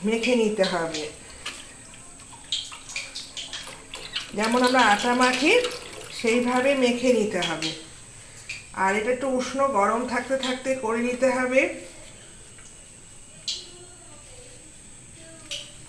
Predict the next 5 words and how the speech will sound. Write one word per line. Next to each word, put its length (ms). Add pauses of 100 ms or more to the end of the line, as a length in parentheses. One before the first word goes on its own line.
(360)
এখানে 300
আমি 200
তেলটা 440
বসিয়ে 420
দিয়েছি, 640